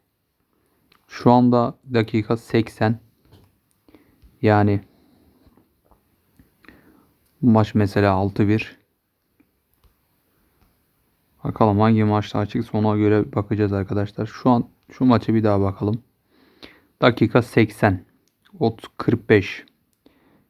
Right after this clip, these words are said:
Ee, otuz beş dakika. Rakip ceza sahasına bakın. On iki, on üçüncüyü girdi ve gol attı. Ee, beş. Arkadaşlar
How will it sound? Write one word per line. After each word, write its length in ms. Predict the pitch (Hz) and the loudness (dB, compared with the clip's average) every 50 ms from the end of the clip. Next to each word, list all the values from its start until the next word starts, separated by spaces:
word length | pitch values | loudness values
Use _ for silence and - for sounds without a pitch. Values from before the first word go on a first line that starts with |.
| _ - | _ -2
Ee, 360 | 104 104 101 101 101 98 104 - - - | 0 0 2 2 2 0 -2 -2 -4 -4
otuz 320 | 120 123 117 - 120 117 | -4 -4 -2 0 0 2
beş 220 | 120 120 113 113 - | 4 4 2 2 -2
dakika. 500 | 113 98 - 107 101 104 - 107 113 - _ _ _ _ _ _ _ _ _ _ - | -4 -2 -2 -4 -6 -2 -2 -4 -4 -4 _ _ _ _ _ _ _ _ _ _ -4
Rakip 260 | 110 110 - 120 - | -2 0 0 -2 2
ceza 320 | - 117 107 113 113 107 101 | 2 2 2 4 2 0 2
sahasına 400 | - 107 104 101 - 107 104 110 | 0 -2 -2 -2 -4 -6 -6 -6
bakın. 220 | 104 101 107 - - _ _ _ _ _ _ _ _ _ _ _ _ _ _ _ _ _ | -6 -6 -6 -8 -8 _ _ _ _ _ _ _ _ _ _ _ _ _ _ _ _ _
On 200 | - 139 123 123 | 0 4 4 4
iki, 420 | 117 110 - - - 123 120 113 - - | 4 2 0 0 0 2 2 0 -2 0
on 160 | - 127 127 117 | 2 4 4 4
üçüncüyü 400 | 113 113 107 104 98 104 101 98 | 2 0 -2 -2 -2 -2 -4 -4
girdi 560 | 101 117 117 113 113 107 110 120 120 156 143 | -2 -2 -2 0 0 -2 -2 -4 -2 -2 -2
ve 60 | 110 | -2
gol 180 | 104 104 104 101 | 0 0 0 0
attı. 360 | 95 90 - _ - 123 - _ _ _ _ _ _ _ _ _ _ _ _ _ - | -2 -4 -6 _ -12 -12 -12 _ _ _ _ _ _ _ _ _ _ _ _ _ -6
Ee, 880 | 123 104 101 104 98 98 98 98 - 101 101 117 139 135 139 147 170 - - _ _ _ - | -2 0 0 2 2 2 0 0 0 0 -2 -2 -2 -4 -6 -8 -8 -12 -18 _ _ _ -4
beş. 420 | 170 120 117 113 - - - - - _ _ _ _ _ _ _ _ _ _ _ _ _ _ _ _ _ _ _ _ _ _ _ _ _ _ _ _ _ _ _ _ _ _ _ _ _ _ _ _ _ _ _ _ _ _ _ _ _ _ _ _ _ _ _ _ _ _ _ - | -2 0 0 -2 -4 -8 -14 -18 -20 _ _ _ _ _ _ _ _ _ _ _ _ _ _ _ _ _ _ _ _ _ _ _ _ _ _ _ _ _ _ _ _ _ _ _ _ _ _ _ _ _ _ _ _ _ _ _ _ _ _ _ _ _ _ _ _ _ _ _ 0
Arkadaşlar 880 | 120 110 107 101 - 110 101 101 101 98 - - 123 120 - - - | 0 2 2 2 2 2 2 2 0 -2 -2 -2 -2 -2 -2 -4 -10